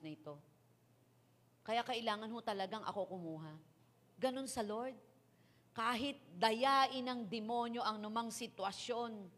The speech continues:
mag-imitate man siya ng kabutihan, kapag ang pagpapalay para sa iyo, hindi ito basta-basta mananakaw. May kumpiyansa tayo eh. Ah, kilala ni Tati ng Diyos na nakikita niya ang hindi natin nakikita, tinihanda niya ang hindi pa natin nakikita.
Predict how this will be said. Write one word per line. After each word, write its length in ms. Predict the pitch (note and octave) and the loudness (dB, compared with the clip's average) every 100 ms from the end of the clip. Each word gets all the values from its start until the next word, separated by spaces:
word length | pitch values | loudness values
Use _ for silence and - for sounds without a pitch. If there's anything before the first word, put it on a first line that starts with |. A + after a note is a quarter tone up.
| - - - | -20 -20 -16
mag-imitate 880 | - B3+ B3+ E4+ D#4+ C#4+ C#4+ C#4 C4+ C4+ | 2 2 4 2 4 4 6 4 4 2
man 160 | C4 B3+ | 0 2
siya 240 | - B3+ | 6 6
ng 160 | B3 B3 | 6 2
kabutihan, 720 | A#3 A#3 B3+ A#3+ A3+ A3 G3+ F#3 - - - - | 2 2 0 0 0 0 -2 -10 -16 -20 -4 4
kapag 320 | B3+ C4+ B3 | 6 6 6
ang 160 | C4 | 2
pagpapalay 640 | B3 A#3+ A#3+ A#3 A#3+ A#3 A3+ | 2 2 4 4 4 2 2
para 240 | A3+ G#3+ | 2 2
sa 160 | G#3+ G#3+ | 2 0
iyo, 160 | A3 | 2
hindi 320 | G#3+ G3+ G3 G3 | 0 -4 -4 -2
ito 80 | |
basta-basta 480 | G3 G3 F#3+ F#3 F#3 | 0 0 0 -2 -2
mananakaw. 640 | F#3+ F#3+ F#3+ F3+ E3+ F3 E3 - _ _ _ _ | -8 -8 -10 -10 -10 -12 -14 -18 _ _ _ _
May 160 | - C#4 | -2 0
kumpiyansa 560 | C#4 C4 C4+ C4 C4 | 2 2 4 2 0
tayo 400 | C4 A#3+ A3+ C#4 | 0 0 0 0
eh. 160 | D#4 C#4+ - - - - _ - - - - - - | -2 -2 -10 -20 -20 -20 _ -20 -20 -20 -20 -20 -8
Ah, 400 | - C#4 C#4+ C#4 | 2 6 6 4
kilala 400 | C#4 D4 D4+ D#4 | 0 4 6 6
ni 160 | D#4 C#4+ | 2 2
Tati 320 | D4 C#4+ C#4 | 2 2 0
ng 240 | C4+ C4+ | -2 0
Diyos 240 | A#3+ B3+ C4 | 0 -2 -2
na 160 | B3+ | -2
nakikita 400 | C4 B3+ C4 B3+ | -4 -4 -2 0
niya 160 | B3 A#3 | 0 0
ang 80 | A#3 | -2
hindi 240 | A3+ A#3 | -2 -2
natin 240 | A#3 A3+ A3 | -2 0 -2
nakikita, 560 | A3 A3 G#3+ G#3 G#3 | -4 -6 -6 -4 -4
tinihanda 560 | A#3 A3 G#3+ A3 G#3+ G3+ | -4 0 0 0 4 4
niya 240 | G3 F#3+ | 4 0
ang 80 | G#3 | 0
hindi 80 | G#3 | -2
pa 80 | G3+ | 0
natin 320 | F#3+ F#3+ F#3 | -2 -4 -6
nakikita. 480 | F#3 E3 F3 - | -6 -10 -10 -10